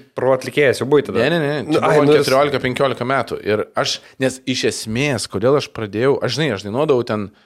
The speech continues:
Speaker 2: iki kol mutavo balsas, aš dainuodavau, mane pakviesdavo ten dainuoti ten kvartetuose, važiuoti kokį ten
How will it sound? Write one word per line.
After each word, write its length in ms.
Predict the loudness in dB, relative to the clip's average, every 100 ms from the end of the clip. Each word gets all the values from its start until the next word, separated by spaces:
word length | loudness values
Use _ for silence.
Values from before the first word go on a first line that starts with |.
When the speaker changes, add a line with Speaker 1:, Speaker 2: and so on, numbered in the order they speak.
| _ _ _
Speaker 2:
iki 240 | -10 -8 -8 -2
kol 160 | -2
mutavo 480 | -2 -4 0 0 0
balsas, 480 | 0 0 -2 -6 -6
aš 140 | -8
dainuodavau, 380 | -6 -4 -2 -2
mane 160 | -4 -8
pakviesdavo 540 | -10 -6 -4 -4 -6 -6
ten 120 | -8
dainuoti 420 | -6 -6 -4 -4 -4 -6 -12 -20 -14
ten 120 | -14
kvartetuose, 880 | -10 -12 -4 -2 -2 -4 -2 -2 -6 -10
važiuoti 320 | -4 -2 -2 -4
kokį 240 | -14 -10
ten 200 | -10